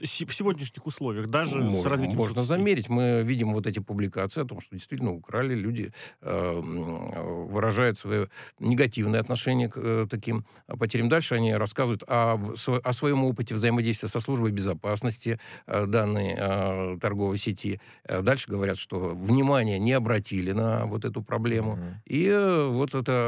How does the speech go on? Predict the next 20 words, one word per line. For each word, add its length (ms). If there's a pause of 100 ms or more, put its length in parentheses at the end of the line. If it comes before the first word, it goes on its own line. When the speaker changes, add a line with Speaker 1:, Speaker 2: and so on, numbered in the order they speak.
(420)
Speaker 2:
э, 20
расстройство, 560
оно 220
вот, 140 (160)
оно 140
уже 120
считывается 500
всеми 220
остальными 460
и 40
понимает, 460
что 160
эта 320
сеть 300
не 240
заботится 480
ни 100
о 80
персональных 600
данных, 360